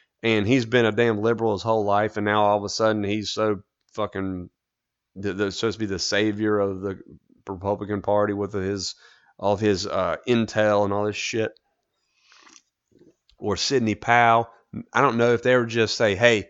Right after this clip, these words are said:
this ship is going down, but if I jump on the ship, I can make a name for myself," and, you know, I don't know, something financial in the future they're benefiting from.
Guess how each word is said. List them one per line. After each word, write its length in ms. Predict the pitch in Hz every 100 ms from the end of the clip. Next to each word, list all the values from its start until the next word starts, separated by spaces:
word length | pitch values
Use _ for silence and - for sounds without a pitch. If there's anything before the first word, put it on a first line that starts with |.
| _ _
this 220 | 107 123
ship 340 | - 123 117 117
is 100 | 107
going 320 | 117 113 101
down, 400 | 110 117 117 120 - _ _
but 280 | 98 101 -
if 160 | 98 107
I 140 | 113
jump 320 | 113 117 104
on 220 | 95 117
the 80 | 120
ship, 380 | 117 131 127 - - _ _ _ _ _ _ _ -
I 140 | 101
can 120 | 107
make 200 | 104 104
a 60 | 104
name 260 | 101 104 104
for 80 |
myself," 600 | 110 107 - 110 107 - _ _ _ _ _ 101
and, 420 | 98 95 92 92 _ _ _ _
you 200 | 104 92
know, 160 | 78 - -
I 100 | 101
don't 140 | 98
know, 260 | 82 95 92 _
something 640 | - 107 90 98 92 - - _ _ _
financial 760 | 101 101 104 101 - 101 95 -
in 100 | 98
the 80 | 90
future 560 | - 104 101 104 98 95
they're 200 | 98 92
benefiting 500 | 101 101 98 87 98
from. 380 | 107 101 98